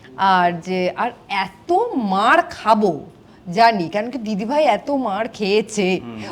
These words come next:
Speaker 1: ওটা দেখেই আর আমার
Speaker 2: হ্যাঁ, কারণ আন্টি খুব এসব ব্যাপারে strict,
Speaker 1: হ্যাঁ,
Speaker 2: না?
Speaker 1: একদমই,
Speaker 2: প্রচন্ড।
Speaker 1: একদমই। আমি প্রে-, পুজোর প্রেম দেখেছি, কিন্তু করিনি কোনো।
Speaker 2: মানে কোনো ক্রাশও হয়নি, মানে হালকা দেখে ভালো লাগা
Speaker 1: মানে
Speaker 2: বা
Speaker 1: আমি অনেকের ক্রাশ ছিলাম,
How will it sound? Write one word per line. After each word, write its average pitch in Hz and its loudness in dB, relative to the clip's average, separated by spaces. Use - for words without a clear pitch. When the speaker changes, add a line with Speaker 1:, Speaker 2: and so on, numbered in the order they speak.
Speaker 1:
ওটা 262 2
দেখেই 294 6
আর 330 8
আমার 311 4
Speaker 2:
হ্যাঁ, 175 -2
কারণ 139 -4
আন্টি 117 -6
খুব 147 -8
এসব 127 -10
ব্যাপারে 110 -10
strict, - -14
Speaker 1:
হ্যাঁ, 254 4
Speaker 2:
না? 202 4
Speaker 1:
একদমই, 262 6
Speaker 2:
প্রচন্ড। - -2
Speaker 1:
একদমই। 214 6
আমি 277 2
প্রে-, 247 4
পুজোর 302 2
প্রেম 381 0
দেখেছি, 302 2
কিন্তু 262 -12
করিনি 180 -8
কোনো। 151 -16
Speaker 2:
মানে 131 -4
কোনো 147 -4
ক্রাশও 131 0
হয়নি, 104 -8
মানে 98 -10
হালকা 95 -8
দেখে 95 -10
ভালো 95 -12
লাগা 92 -10
Speaker 1:
মানে 392 0
Speaker 2:
বা 185 -6
Speaker 1:
আমি 214 2
অনেকের 359 2
ক্রাশ 165 -4
ছিলাম, 160 -10